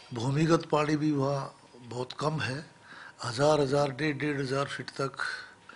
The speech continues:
सवाल नहीं मिलता। ऐसी स्थिति में जब से हमारी सरकार आई है, हमारी सरकार ने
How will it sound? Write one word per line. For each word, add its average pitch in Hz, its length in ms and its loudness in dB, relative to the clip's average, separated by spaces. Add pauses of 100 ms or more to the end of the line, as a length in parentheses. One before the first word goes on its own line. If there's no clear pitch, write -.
(280)
सवाल 135 300 0
नहीं 131 140 -2
मिलता। 131 480 -6 (1040)
ऐसी 151 260 2
स्थिति 156 400 0
में 123 400 -8
जब 147 160 -2
से 185 160 4
हमारी 156 340 8
सरकार 135 420 4
आई 95 100 -4
है, - 240 -14 (1500)
हमारी 143 300 4
सरकार 170 460 8
ने 185 320 6